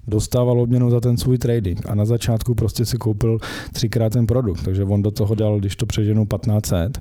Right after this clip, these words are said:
A pak z toho prostě jako vybral dvě stě padesát tisíc.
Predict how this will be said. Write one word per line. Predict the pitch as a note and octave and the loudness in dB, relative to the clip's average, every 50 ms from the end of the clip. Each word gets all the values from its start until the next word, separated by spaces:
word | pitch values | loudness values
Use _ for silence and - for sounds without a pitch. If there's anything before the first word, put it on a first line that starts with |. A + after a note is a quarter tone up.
| - - - - - - - - | -10 -12 -16 -16 -18 -20 -14 -8
A | - G#2+ | -6 -2
pak | - G#2+ G2+ - | -2 -2 -2 -2
z | - | -2
toho | - G#2+ G#2 G2+ | 0 0 0 2
prostě | G2+ G#2 F#2+ - - A2+ | 0 -2 -2 -2 0 0
jako | G#2 G2 - A2+ | 0 0 0 0
vybral | G2+ G#2+ G2+ G#2 G#2 G#2+ G#2+ | 0 0 0 2 2 2 2
dvě | G#2 G2+ F#2+ | 2 0 -2
stě | - - A#2 | -2 -2 -2
padesát | G2+ A2 G2 G2 G2+ A2+ G#2+ | 0 0 0 2 2 2 0
tisíc. | G#2 - A#2 - - G2 F2+ F2 - - - - | 0 -2 -4 -4 -2 -4 -4 -4 -6 -8 -10 -10